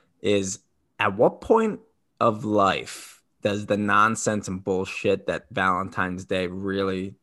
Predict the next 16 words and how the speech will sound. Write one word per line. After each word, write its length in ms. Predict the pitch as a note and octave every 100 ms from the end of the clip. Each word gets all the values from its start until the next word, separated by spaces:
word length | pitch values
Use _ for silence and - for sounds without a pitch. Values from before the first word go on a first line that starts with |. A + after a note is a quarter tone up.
| -
you 120 | F#2+
know, 160 | D2+ -
ultimately 520 | G#2 G2 G#2 G2 F#2+
is 600 | - F#2+ F#2+ A2 G#2+ - - _ _ -
begin 300 | G2+ G2+ G2+
to 60 | F#2
settle 360 | - G2+ G2
in 140 | G2 F#2+
for 120 | G#2+
couples 380 | - G#2 G#2+ G#2
and, 280 | F#2+ D#2 A1+
and, 340 | E2 D2+ A#1+
you 80 | -
know, 240 | D#2 B1+ - _ -
it's 100 | F2+
just, 320 | - - -